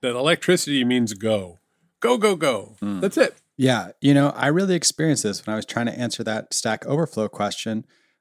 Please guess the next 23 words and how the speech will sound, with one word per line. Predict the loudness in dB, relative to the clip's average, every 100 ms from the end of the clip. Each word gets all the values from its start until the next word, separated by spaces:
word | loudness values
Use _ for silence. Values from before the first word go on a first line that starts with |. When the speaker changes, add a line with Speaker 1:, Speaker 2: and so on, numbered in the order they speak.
| _
Speaker 2:
I | -2 -2
was | -2 -2
looking | -2 0 0 -2
at | -4 -10 -8
sort | -4 0 0 0 -6
and | -8 -6
slice, | -2 -2 0 -4 -6 _ _
and | -6 -4 -6 -6
I | -4
didn't | -2 2
know | 2 2
that | -2
they | -4 -4
had | -4 -4
these | -6 -6 -8 -8
inherent | -8 -4 -4 -4 -4
properties | -2 -2 -4 -12 -12 -12 -14 _ _ _ _ -6
that, | -4 -4 -8
for | -8
example, | -6 -4 -4 -4 -4 -4
they | -4
will | -4 -4
sort | -4 -2 -2 -4